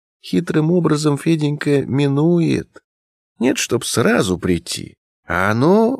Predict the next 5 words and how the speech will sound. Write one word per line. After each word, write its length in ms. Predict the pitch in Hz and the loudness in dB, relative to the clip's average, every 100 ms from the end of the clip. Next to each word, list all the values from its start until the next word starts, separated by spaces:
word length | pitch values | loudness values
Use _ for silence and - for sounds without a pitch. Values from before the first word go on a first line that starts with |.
| - | -4
по 140 | 190 | -4
частям 800 | 196 220 202 - 135 147 156 156 _ _ _ _ - | -2 -2 -4 0 2 2 0 -4 _ _ _ _ -2
приходит 800 | 117 180 - 302 269 - _ - _ | 2 2 2 0 0 -6 _ -20 _
и 100 | 95 | 0
уходит. 760 | 90 104 131 156 165 165 - | 0 0 2 2 2 -4 -8